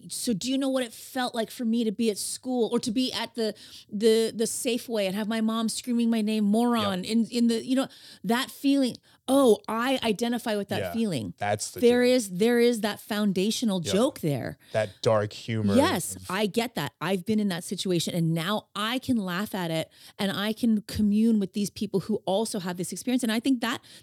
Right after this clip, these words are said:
Speaker 1: there is this lateral, you know,
Speaker 2: Yeah.
Speaker 1: I'm not, I
Speaker 2: You're
Speaker 1: don't
Speaker 2: right.
Speaker 1: say don't say funny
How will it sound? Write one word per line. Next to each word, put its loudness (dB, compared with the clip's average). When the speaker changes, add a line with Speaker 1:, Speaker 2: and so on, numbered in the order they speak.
Speaker 1:
there 2
is 2
this 0
lateral, 0
you 2
know, 0
Speaker 2:
Yeah. -6
Speaker 1:
I'm -2
not, -4
I -2
Speaker 2:
You're 4
Speaker 1:
don't 2
Speaker 2:
right. -4
Speaker 1:
say -2
don't -2
say 0
funny -4